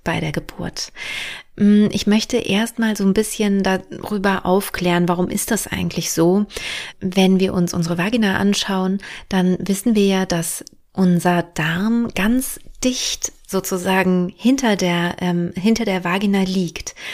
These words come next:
Das heißt, wenn unser, wenn unser Baby geboren wird und das kindliche Köpfchen geboren wird, dass dann eben, ja, der Darm in gewisser Weise ausgestrichen wird.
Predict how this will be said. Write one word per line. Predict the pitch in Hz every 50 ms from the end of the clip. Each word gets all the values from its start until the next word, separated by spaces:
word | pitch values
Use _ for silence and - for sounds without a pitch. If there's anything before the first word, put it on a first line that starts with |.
| - - - - - - - - - - -
Das | - 190 175 -
heißt, | 185 190 220 247 240 - -
wenn | 208 196 190
unser, | 190 190 185 180 180 180 185 - -
wenn | - 175 180 180 180
unser | 180 175 175
Baby | 170 - 226 269 262 214
geboren | - 175 - 190 196 226 262 254 196 170
wird | 170 160 160 - -
und | 175
das | 175 - -
kindliche | - 220 220 208 175 175
Köpfchen | - - 254 262 - - - - 180 180
geboren | 175 175 - - 180 175 180 180 180 180
wird, | 185 185 202 233 - - - - - - - - _ _
dass | 190 190 190 - -
dann | - 180 190 208 233 262 254
eben, | - 208 214 202 202 208 208 202 202 - _ _ _ -
ja, | 190 196 196 220 226
der | 208 185
Darm | 185 - 180 175 175 196 233 247 247
in | 208 202
gewisser | 208 208 190 196 214 - 240 220 208
Weise | 202 202 208 208 - -
ausgestrichen | - 240 269 269 - - 175 - - - - - 165 156 - - 170 160
wird. | 160 165 170 - - -